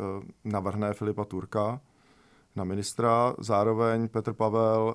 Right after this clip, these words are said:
prostě váhá. Zároveň víme, že Andrej Babiš, pan premiér, nepůjde do žádného kompetenčního sporu s panem prezidentem.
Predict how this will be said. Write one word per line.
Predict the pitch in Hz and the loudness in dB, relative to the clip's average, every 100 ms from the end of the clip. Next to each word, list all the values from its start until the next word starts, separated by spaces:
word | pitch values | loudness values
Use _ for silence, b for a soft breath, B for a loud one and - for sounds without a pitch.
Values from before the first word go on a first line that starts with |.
| - - | -6 -6
prostě | 110 - 98 | -6 -4 -4
váhá. | 92 90 98 110 110 127 135 | 0 0 0 0 2 0 0
Zároveň | 110 104 113 113 | 2 2 2 0
víme, | 101 101 107 | -2 -2 -2
že | 110 | -2
Andrej | 101 104 | -4 -4
Babiš, | 107 101 107 107 - - - - | -2 -2 -2 -2 -8 -16 -20 -10
pan | 101 | -8
premiér, | - 101 110 107 110 - | -4 -2 0 0 0 -2
nepůjde | 101 - 127 117 117 | -8 -4 0 2 2
do | 107 | 0
žádného | 98 98 98 101 107 | 0 0 -2 -4 -4
kompetenčního | 104 101 107 104 - 101 | -4 -4 -4 -6 -4 -6
sporu | - 98 98 98 98 | -4 -4 0 0 -4
s | |
panem | - 101 98 | -4 -4 -2
prezidentem. | 95 95 95 87 85 82 | -4 -4 -4 -6 -8 -10